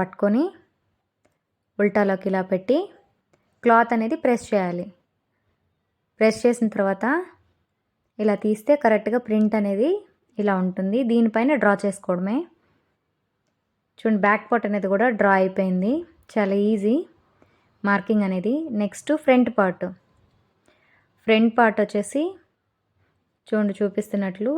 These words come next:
ఇది క్రాస్ కటింగ్ కాదు, ఫ్రంట్ స్ట్రైట్ కటింగ్, అందుకే స్ట్రైట్గా పెట్టి చూపిస్తున్నాను. ఎక్కడ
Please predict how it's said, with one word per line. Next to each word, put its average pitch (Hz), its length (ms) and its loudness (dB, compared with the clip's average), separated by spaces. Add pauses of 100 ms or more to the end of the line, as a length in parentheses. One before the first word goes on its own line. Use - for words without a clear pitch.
(120)
ఇది 240 200 0
క్రాస్ 240 340 4
కటింగ్ 202 380 0
కాదు, 185 220 0 (100)
ఫ్రంట్ 208 360 0 (1040)
స్ట్రైట్ 220 460 2
కటింగ్, 190 380 -2 (840)
అందుకే 208 340 0 (140)
స్ట్రైట్గా 214 520 2
పెట్టి 202 260 -4 (160)
చూపిస్తున్నాను. 202 720 -2 (2250)
ఎక్కడ 208 280 -2